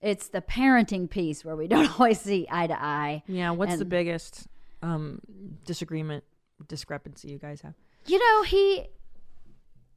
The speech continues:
Speaker 1: he's very patriarchal in his thinking.
Speaker 2: Mm.
Speaker 1: Like, and it's a subconscious patriarchy.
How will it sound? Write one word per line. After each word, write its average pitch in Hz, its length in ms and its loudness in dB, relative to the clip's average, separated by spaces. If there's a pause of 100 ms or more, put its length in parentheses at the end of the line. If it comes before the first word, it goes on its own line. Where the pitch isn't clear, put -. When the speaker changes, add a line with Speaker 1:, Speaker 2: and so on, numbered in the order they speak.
(1040)
Speaker 1:
he's 285 300 -2
very 427 260 0
patriarchal 214 800 0
in 170 120 -4
his 175 160 -12
thinking. 180 560 -10
Speaker 2:
Mm. 165 420 -4
Speaker 1:
Like, 202 400 -2
and 226 140 -8
it's 214 160 -8
a 214 80 -8
subconscious 214 760 -8
patriarchy. 143 840 -16